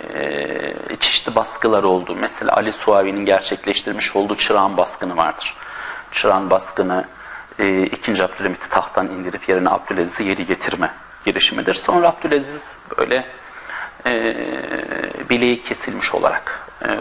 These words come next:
bulundu, hayatını kaybetti. Bazıları diyor ki işte intihar etti, bazıları diyor ki suikaste uğradı. Nedir, ne değildir o gerçek henüz belli değil. Şimdi biz kaldığımız yerden konumuza devam edelim. Fikir akımlarına bakalım.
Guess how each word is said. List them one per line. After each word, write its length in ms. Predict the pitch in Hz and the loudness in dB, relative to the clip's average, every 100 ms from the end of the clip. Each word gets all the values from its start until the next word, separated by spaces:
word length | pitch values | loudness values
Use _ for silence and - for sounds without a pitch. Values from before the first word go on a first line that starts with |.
| 101 - | -6 -6
bulundu, 360 | 92 90 90 | -4 -2 -2
hayatını 560 | - 110 87 - 87 - | 2 6 4 2 -8 0
kaybetti. 540 | 92 90 - - 120 | 0 0 -4 -4 2
Bazıları 560 | 135 135 135 135 131 120 | 4 4 2 0 0 0
diyor 160 | 123 | 0
ki 320 | 117 - 117 - - - - - - - - | 0 -2 -2 -2 -18 -20 -20 -20 -20 -20 -6
işte 280 | - - - | -4 -2 -2
intihar 400 | 117 - 104 92 | -2 0 2 2
etti, 220 | 92 - 113 | 0 0 2
bazıları 440 | 110 - 98 92 | 2 2 0 0
diyor 100 | - | -6
ki 80 | - | -8
suikaste 580 | - - - 92 - 92 | -2 -2 0 -2 -2 -4
uğradı. 500 | 87 92 98 117 139 | 0 0 0 2 2
Nedir, 340 | 104 104 117 | 4 0 0
ne 120 | 113 | 0
değildir 300 | 87 - - | 0 -2 0
o 80 | 113 | 0
gerçek 440 | 87 - - - 113 | 2 -2 -2 -6 -4
henüz 180 | 110 - - - - - - | -6 -8 -16 -16 -14 -12 0
belli 260 | 113 95 117 | 0 2 0
değil. 240 | 76 - - | 0 -4 -4
Şimdi 320 | - 147 143 | 2 2 2
biz 120 | 151 - - - - | 0 -2 -16 -14 0
kaldığımız 480 | 147 120 113 104 - | 2 4 0 2 4
yerden 340 | 117 135 170 - - | 4 4 -2 -6 -2
konumuza 420 | 120 104 87 85 | 0 0 -4 0
devam 320 | 110 139 143 | 2 4 2
edelim. 300 | 139 143 147 - - - - - - - | 2 2 2 0 -20 -18 -16 -16 -14 -6
Fikir 240 | - 107 | 0 2
akımlarına 480 | 92 101 90 101 123 | 2 2 2 4 2
bakalım. 280 | - - | 2 -4